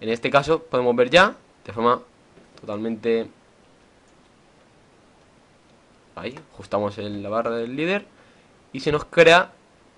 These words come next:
el morpher entre el estado de la malla inicial y, en es-, y el estado de la malla final,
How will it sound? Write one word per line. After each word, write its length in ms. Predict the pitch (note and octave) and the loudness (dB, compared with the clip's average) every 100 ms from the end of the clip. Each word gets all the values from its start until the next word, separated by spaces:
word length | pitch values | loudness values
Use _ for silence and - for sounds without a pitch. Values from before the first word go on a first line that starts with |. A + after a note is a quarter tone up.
| _ _ _ _ _ _ _ _ _ _ _ _ _ _ | _ _ _ _ _ _ _ _ _ _ _ _ _ _
el 360 | C3 D3 E3 - _ - | 0 2 0 -6 _ -6
morpher 580 | A#2+ D3 D#3 E3+ F3 - - | 2 4 4 0 -2 -4 -2
entre 400 | D#3+ - G#2 - _ | -2 0 -2 -4 _
el 100 | A#2+ | 0
estado 280 | A#2+ - C#3 | 2 4 4
de 80 | A2 | 4
la 60 | |
malla 140 | A2+ C3 | 0 -2
inicial 400 | C#3+ G#3 A#3+ - _ _ _ _ _ - | 2 4 4 2 _ _ _ _ _ -4
y, 80 | E3 | 0
en 100 | E3+ | 0
es-, 180 | D3 - | 0 -2
y 80 | C#3+ | 0
el 80 | C#3+ | 0
estado 260 | - E3 | 6 8
de 80 | F3+ | 8
la 120 | C#3 | 6
malla 260 | A2+ A#2+ D3 | 4 2 0
final, 360 | - A#2 G2 | -2 -4 -4